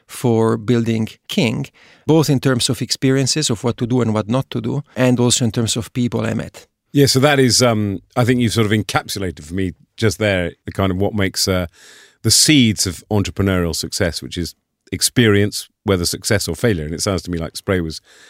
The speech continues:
Speaker 2: a bit of both, actually, big success and then the way it was sold perhaps not being ideal, meeting the right people and forging real bonds and having that experience of having been, you know, started and run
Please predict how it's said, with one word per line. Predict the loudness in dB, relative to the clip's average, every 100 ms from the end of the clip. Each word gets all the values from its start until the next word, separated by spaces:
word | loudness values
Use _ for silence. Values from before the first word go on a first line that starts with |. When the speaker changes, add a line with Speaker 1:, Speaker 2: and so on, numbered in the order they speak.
| _
Speaker 2:
a | -2
bit | 0
of |
both, | 2 0 0
actually, | -12 -10 -10 -6
big | -8 -6
success | -10 -4 -4 -4
and | -4
then | -2 -4 -6 _ _ _ _ _
the | -8
way | -4 -2
it |
was | -2 -2
sold | -2 -4
perhaps | -6 -8 -8
not | -8
being | -6 -4
ideal, | -4 -4 -6 -8 -14 _ _ _ _ _ -8
meeting | 4 4 6 4
the |
right | 2 0
people | -2 -6 -4
and | -8
forging | -4 -4 -4 -4 -4
real | 0 0 -2
bonds | -6 -4 -2 -2 -4 -10 -12 -14 _ _ _ _ _ _ _ _ -4
and | -2 -2 -2 -6
having | -6 -4 0 0
that | 0
experience | -2 -4 0 0 0 -4 -6
of | -6 -8 _ _ _ -8
having | -4 -2 0
been, | 0 0 0
you | -2
know, | -2 -2
started | -4 0 2 2 0
and | 0 0
run | 0 -2